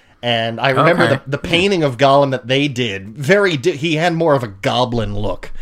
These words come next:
Speaker 1: than he does in, in, in the movies, obviously. But, uh, what do you,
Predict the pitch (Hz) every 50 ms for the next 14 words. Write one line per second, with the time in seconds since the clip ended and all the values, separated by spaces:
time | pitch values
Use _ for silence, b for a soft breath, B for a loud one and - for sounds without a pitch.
0 | B B B B B B B 123 127 120 120 120 120 110 123 113 110 107 107 104
1 | - - - - - - - - 120 120 113 107 104 104 98 - 113 110 104 101
2 | 101 98 104 107 101 98 101 120 156 165 139 131 123 110 101 - - 117 117 104
3 | 113 110 104 - 117 104 95 - B B B B B B B - - - - -
4 | - 135 123 113 113 113 113 95 110 123 139 - 131 123 175 202 196 208 202 202
5 | - 131 123